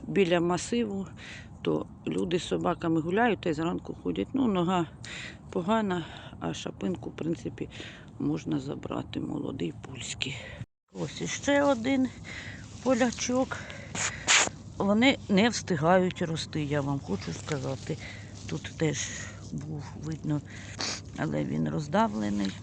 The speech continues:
Хтось ходив, збирав грибочки. Де-не-де, ось поодинокі польські попадаються. Немає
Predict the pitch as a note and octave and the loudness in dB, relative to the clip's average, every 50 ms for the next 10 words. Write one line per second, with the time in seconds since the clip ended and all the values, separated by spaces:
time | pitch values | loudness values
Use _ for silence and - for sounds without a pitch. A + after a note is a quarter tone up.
0 | - - - - - - - - - - - - - - - - - - - - | -14 -14 -14 -16 -14 -14 -14 -14 -14 -14 -14 -14 -14 -12 -12 -12 -12 -12 -6 -4
1 | F3+ D#3+ - - - - - - - - - - - - - - - - E3+ F#3+ | -4 -4 -4 -6 -12 -12 -12 -12 -14 -14 -14 -14 -14 -6 -4 -2 0 4 2 2
2 | E3+ D#3+ D#3 C#3+ C#3 - C#3 D#3+ D#3 D#3 - - D3+ C#3+ - - C3 - - - | 2 2 -2 0 0 2 2 2 2 0 -2 -6 -6 -6 -2 -4 -2 -2 -2 -2
3 | - - - D#3+ C#3+ - - - - - - - - - - - - - - - | -2 -2 -2 -2 -4 -6 -8 -10 -10 -12 -12 -12 -14 -14 -14 -14 -12 -12 -12 -12
4 | - - - - E3+ - B3 D4 E4 B3+ G3 F3+ E3 D3+ F3 E3+ E3+ D#3 - - | -12 -14 -14 -16 -6 -4 0 4 6 6 6 6 4 4 2 2 2 2 -2 -2
5 | - F3+ E3 - - - - F3 E3 D#3+ D#3+ E3 F3+ E3+ E3 D#3+ D3+ - - F3 | -2 -2 -2 -2 -6 -8 -4 -4 -2 -2 0 0 2 2 2 0 0 -2 -6 -8
6 | - - - - - - - - - - - - G3 F#3 - - - E3 - - | -6 -8 -10 -10 -12 -14 -14 -14 -16 -10 -4 -2 -2 -2 -2 -4 -6 -6 -4 -6
7 | D#3 - - E3 E3 G3+ A3+ B3 B3+ B3 - - - - B3 G#3+ F#3 - - - | -8 -6 -6 -2 0 2 2 4 2 0 0 -2 0 2 2 2 2 -4 -10 -12
8 | - - - - - - - - - - - - - - - - - - - - | -14 -14 -12 -10 -10 -10 -8 -10 -12 -12 -12 -12 -14 -14 -14 -14 -14 -14 -14 -16
9 | - - - - F3 D#3+ D#3 F3 E3+ F#3 E3+ D#3 D3+ E3 E3+ | -14 -12 -6 -2 0 0 0 2 2 2 4 4 4 2 0